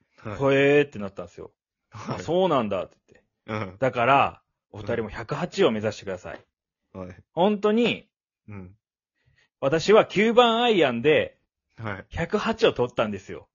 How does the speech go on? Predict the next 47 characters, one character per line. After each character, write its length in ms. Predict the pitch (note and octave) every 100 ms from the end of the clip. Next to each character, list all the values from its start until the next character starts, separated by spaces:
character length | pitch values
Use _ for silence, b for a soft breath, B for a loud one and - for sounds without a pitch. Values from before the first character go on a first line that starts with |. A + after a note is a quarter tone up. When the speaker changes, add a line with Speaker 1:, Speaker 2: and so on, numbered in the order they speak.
| _ -
Speaker 1:
<laughs> 380 | - - -
Speaker 2:
だ 120 | B2 C3
か 140 | C#3
ら 100 | B2
お 60 | A#2+
二 200 | A#2 D#3+
人 120 | E3
は、 360 | D#3+ F3 G2 - _ _ _
Speaker 1:
は 120 | - A#2+
い。 40 |
は 60 | G2+
い。 60 | b b b
Speaker 2:
百 280 | - - D#3+
八 240 | F3 A3+
を 60 | D3+
ま 140 | C#3
ず 80 | A#2
目 80 | A2+
指 120 | A2
し 100 | -
ま 120 | A#2 A2
し 80 |
ょ 80 | C3
う 20 | -
っ 20 |
て 80 | -
言 80 | D3
っ 20 |
て。 220 | - - -
Speaker 1:
ど 260 | E3+ G3 B3
う 60 |
い 60 | A#3
う 60 |
こ 160 | - A3+
と 80 | A#3
な 100 | A#2+
ん 40 |
や 80 | A#2
ろ 180 | G#2+ G2+
な、 60 | G#2
Speaker 2:
あ 20 |
ー、 360 | B2+ A2 G#2
Speaker 1:
ず 60 | A2
っ 20 |
と。 60 |
Speaker 2:
は 80 |
い、 20 | C3